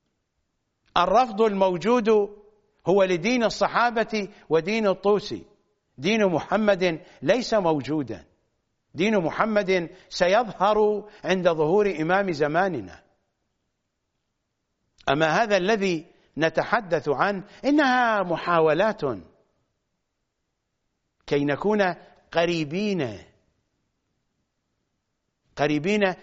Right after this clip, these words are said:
من فناء من أفنية دين العترة الطاهرة. دين محمد هو دين القائم المهدي،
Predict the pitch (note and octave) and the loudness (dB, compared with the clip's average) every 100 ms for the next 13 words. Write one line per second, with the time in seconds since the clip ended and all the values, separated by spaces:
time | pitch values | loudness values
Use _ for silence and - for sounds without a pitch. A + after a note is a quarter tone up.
0 | - - F3+ G3+ G3 F#3 F3+ E3+ E3+ E3 | -14 -6 0 0 0 -6 -8 -10 -12 -14
1 | D#3 C3 - F#3+ G#3+ A3+ F#3+ D3 G#2+ F#2+ | -16 -18 -4 0 2 0 -2 -6 -6 -8
2 | A#2+ D#3+ C#3+ D#3 - G3+ G3+ F#3 E3 C3+ | -6 -6 -6 -8 -4 -2 0 -2 -4 -4
3 | A2 _ - C#3+ A3+ G#3+ F3+ F3+ E3+ D3+ | -8 _ -8 -2 0 0 2 0 0 -2
4 | - B2 A#2+ G#2+ - D#2+ - _ _ _ | -4 -4 -4 -4 -8 -20 -20 _ _ _
5 | _ _ _ _ _ _ _ _ _ A2 | _ _ _ _ _ _ _ _ _ -4
6 | D#3+ A#3+ G#3 D#3+ F#3+ A#3 A3+ G3+ G3+ F#3 | 0 2 2 0 -2 0 0 2 0 -2
7 | E3 - _ _ _ _ _ _ - D#3 | -10 -20 _ _ _ _ _ _ -2 0
8 | C#3+ G#3 A3 G3+ D3+ F#3 G#3+ G#3 F#3+ E3+ | 0 -2 0 0 0 0 0 -2 -2 -2
9 | D#3 C3 B2+ F#3 F#3 G2+ | 0 -4 0 0 0 -6